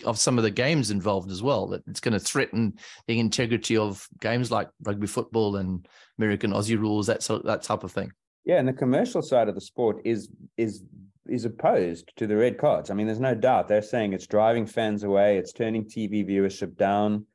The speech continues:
Speaker 2: We don't want this. And so that's where the sport is now under pressure to say, "Okay, let's give red cards out, but make it twenty minutes, not permanent." All right, well,
Speaker 1: Yeah.
Speaker 2: what's the implication of that? It's a,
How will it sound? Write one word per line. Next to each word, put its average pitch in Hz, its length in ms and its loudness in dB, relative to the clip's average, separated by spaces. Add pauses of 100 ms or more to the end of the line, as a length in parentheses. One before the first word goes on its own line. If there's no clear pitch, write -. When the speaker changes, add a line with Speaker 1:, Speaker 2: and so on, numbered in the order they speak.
(500)
Speaker 2:
We 113 140 2
don't 120 200 4
want 123 260 0
this. 87 220 -4
And 101 100 -6
so 117 100 0
that's 135 220 2
where 135 140 2
the 110 80 -2
sport 127 420 -2
is 104 120 -6
now 101 160 0
under 98 180 0
pressure 147 380 -2
to - 140 -14
say, 101 260 2
"Okay, 104 320 0 (340)
let's 131 160 -2
give 120 160 0
red 117 240 2
cards 113 260 2
out, 101 180 4
but 101 120 -8
make 107 240 -2
it 107 100 -8
twenty 127 300 2
minutes, 92 340 -2
not 101 260 -2 (120)
permanent." 95 480 -2 (440)
All 127 140 -4
right, 120 180 0
well, 117 120 0
Speaker 1:
Yeah. 117 40 4
Speaker 2:
what's 127 140 2
the 131 120 -4
implication 120 600 0
of 98 120 -6
that? 87 160 2
It's - 160 -2
a, - 100 2